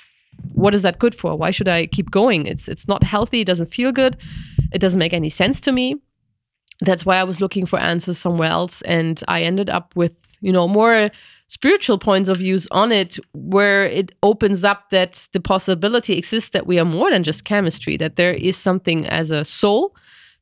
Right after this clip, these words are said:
to everything out there, not only to humans, but also to animals, to plants, to stones, even water and air, everything in landscapes have their specific, um, spirits. And maybe just to say the difference,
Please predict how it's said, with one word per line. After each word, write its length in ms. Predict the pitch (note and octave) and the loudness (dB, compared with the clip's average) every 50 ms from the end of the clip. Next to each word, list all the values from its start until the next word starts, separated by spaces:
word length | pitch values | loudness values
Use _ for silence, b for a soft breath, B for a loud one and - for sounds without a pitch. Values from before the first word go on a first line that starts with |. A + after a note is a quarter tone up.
| _ - | _ -4
to 220 | - G3+ G3 - | 0 2 2 2
everything 720 | - F#3+ F#3+ F#3+ F3+ G#3 A#3 A#3+ - - C#4 C4+ - - - | 2 0 0 0 0 0 -2 -2 0 0 0 2 0 0 0
out 220 | - A3 B3+ - | 0 -2 -2 0
there, 180 | - A#3+ A#3+ A#3 | 0 2 2 4
not 140 | A#3+ A3+ - | 2 2 2
only 280 | - G3+ G#3 G3+ G3 F#3+ | 2 2 2 4 2 2
to 120 | - - | 2 0
humans, 460 | F3+ - - G#3 G#3 A3 A3 G#3 G#3+ - | -2 0 2 0 2 2 2 2 0 0
but 200 | - F#3+ F3+ - | 0 -2 0 0
also 540 | - F#3 F3 F3+ F3 - F#3 F3 E3+ E3+ E3 B B B B B B - | 0 2 2 2 2 2 2 2 2 2 2 B B B B B B -6
to 180 | - - G3 - - | 0 2 2 2 4
animals, 480 | F#3 F#3 F#3 F#3 F3 F3 F3 F3 E3+ | 2 2 2 0 0 0 0 -2 -4
to 160 | - - D4 - | -2 -2 -2 -2
plants, 480 | - - G#3 F3+ E3 E3+ E3+ F3 - | 0 0 0 0 2 2 0 -2 -4
to 160 | - - C4+ | -2 -2 -2
stones, 720 | B3 - - - - F#3 F3 F3 F3 E3+ E3+ F3+ F3 - - | -2 -2 -6 0 2 2 4 4 4 4 2 0 -2 -4 -4
even 300 | - A#3 B3 D4+ C#4+ F#3+ | -2 2 2 2 2 2
water 400 | E3+ E3 F3 F#3+ G#3+ A#3+ A#3+ A3+ | 2 2 2 4 4 4 4 2
and 160 | F3 F3 E3+ | 0 0 0
air, 300 | - - F#3+ G#3 F#3+ F3 - | 0 0 0 2 2 0 0
everything 580 | - F#3+ G3+ G#3+ A#3+ - - G3 E3+ E3 D#3+ - - - - - - | 0 -2 0 0 -2 -2 0 0 0 0 0 -4 -8 -12 -10 -2 0
in 140 | G3+ F#3 | 0 2
landscapes 520 | F3+ F#3 A3 E4+ F4 - - - - - - | 2 2 0 0 -2 -6 -8 -8 -8 -8 -10
have 400 | - F#3+ F#3+ G3 G3 G3 - - | -4 -2 0 0 0 -2 -6 -4
their 300 | - F3+ F3+ F3 E3+ E3+ B B B B B B B B - - - | 0 2 2 2 0 -2 B B B B B B B B -10 -2 -2
specific, 960 | G3 F#3 - - A3 G#3+ - - F#3+ F#3 F3+ _ - - - - - - - - | -2 -2 0 -2 -2 -2 0 0 0 0 0 _ -10 -14 -14 -14 -14 -18 -14 -10
um, 720 | - F3 E3+ E3+ E3 D#3+ D#3+ D#3+ D#3 D#3+ D#3+ D#3+ E3+ E3 _ _ _ _ | -6 -4 -4 -2 -2 -2 -2 -2 -2 -4 -4 -6 -8 -10 _ _ _ _
spirits. 640 | - - - - - C#4+ E4+ C4 - - - - - - | -16 -14 -6 -2 0 2 4 2 2 0 -8 -12 -8 -2
And 380 | - F3+ F#3 F#3+ F#3+ F#3+ F#3+ F#3 | 2 2 2 2 2 0 0 0
maybe 280 | G3 G3+ A3+ C#4 C4 G3 | 0 0 2 0 -2 -2
just 360 | - - G#3+ G3+ - - - | -4 -6 -8 -8 -8 -8 -6
to 80 | G#3 | -6
say 180 | - - G#3 F#3+ | -2 0 0 0
the 100 | F#3 F3+ | 0 0
difference, 460 | - G#3 G#3+ - - F3+ F#3 - - | -2 -2 -2 0 0 0 0 -2 -4